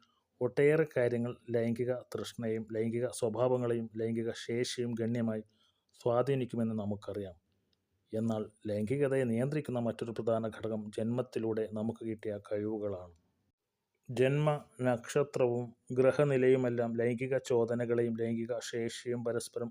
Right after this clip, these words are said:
ആകർഷണത്തെയും സെക്സിനുള്ള സമീപത്തെയും എല്ലാം സ്വാധീനിക്കുകയും നിയന്ത്രിക്കുകയും ചെയ്യുന്നുണ്ടെന്ന് നമുക്കറിയാം. ഉദാഹരണം, ഒരു പുരുഷൻ ജളനാണോ കാമാർത്തനാണോ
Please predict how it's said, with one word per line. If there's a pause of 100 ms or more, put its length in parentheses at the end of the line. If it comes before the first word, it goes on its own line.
(120)
ആകർഷണത്തെയും (760)
സെക്സിനുള്ള
സമീപത്തെയും (140)
എല്ലാം (180)
സ്വാധീനിക്കുകയും
നിയന്ത്രിക്കുകയും
ചെയ്യുന്നുണ്ടെന്ന് (560)
നമുക്കറിയാം. (1080)
ഉദാഹരണം, (180)
ഒരു
പുരുഷൻ (140)
ജളനാണോ
കാമാർത്തനാണോ